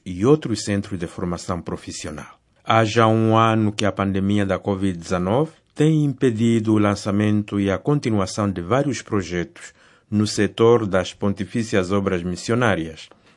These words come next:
explica o diretor nacional deste organismo no Quênia, Padre Boaventura Lucidio.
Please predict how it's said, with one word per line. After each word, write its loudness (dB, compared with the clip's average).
explica 0
o 0
diretor -2
nacional -2
deste -4
organismo -2
no -6
Quênia, -2
Padre 2
Boaventura 2
Lucidio. -2